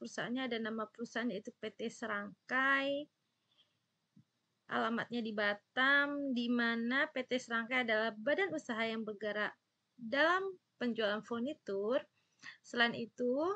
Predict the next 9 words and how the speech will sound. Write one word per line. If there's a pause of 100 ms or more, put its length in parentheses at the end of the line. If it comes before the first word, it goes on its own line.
(100)
selain
penjualan
furnitur
juga (560)
ada (160)
penjualan
jasa
berupa
jasa